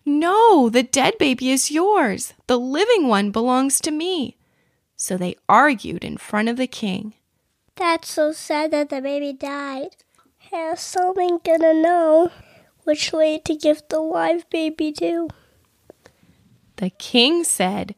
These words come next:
Speaker 1: "One of you says, 'My son is alive, your son is dead.'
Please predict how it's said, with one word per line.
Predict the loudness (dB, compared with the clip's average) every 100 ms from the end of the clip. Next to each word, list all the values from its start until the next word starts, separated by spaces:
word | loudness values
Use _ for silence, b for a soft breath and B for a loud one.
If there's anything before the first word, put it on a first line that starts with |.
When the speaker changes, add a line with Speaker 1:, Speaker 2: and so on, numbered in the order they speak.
| b b b b
Speaker 1:
"One | -10 -2 0
of | 0
you | -2 -4
says, | -2 -2 -2 -4
'My | -2 -2
son | -2 -2 0
is | 0 -2
alive, | -2 2 2 4 2 -2
your | -2 0 0
son | 0 -2 -4
is | -8
dead.' | -4 -2 -2